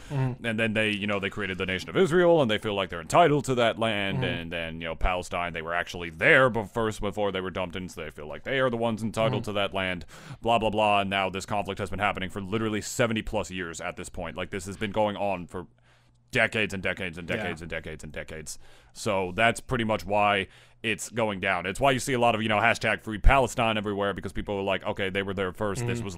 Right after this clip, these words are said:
Speaker 2: literally their country." You know, so I, now, like, these people just come out of here, like, out of the woodwork back in, like, you know, after the war.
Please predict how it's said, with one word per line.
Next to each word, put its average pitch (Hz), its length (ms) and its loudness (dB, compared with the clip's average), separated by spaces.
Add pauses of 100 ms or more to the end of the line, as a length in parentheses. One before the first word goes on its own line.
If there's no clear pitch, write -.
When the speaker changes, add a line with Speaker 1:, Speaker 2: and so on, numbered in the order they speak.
Speaker 2:
literally 123 340 2
their 107 140 2
country." 98 480 -2 (360)
You 113 120 -2
know, 107 200 2
so 107 380 0 (100)
I, 98 300 2
now, 101 320 2
like, 98 220 -2
these 101 160 -6
people 101 240 -4
just 92 160 -8
come 104 180 -2
out 95 160 0
of 90 60 -6
here, 98 160 -6
like, 95 180 -4
out 92 100 -4
of 90 60 -6
the 92 60 -8
woodwork 92 460 -4
back 90 220 -2
in, 92 120 -8
like, 87 180 -4
you 90 60 -8
know, 85 100 -4
after 87 240 -4
the 85 60 -12
war. 185 460 4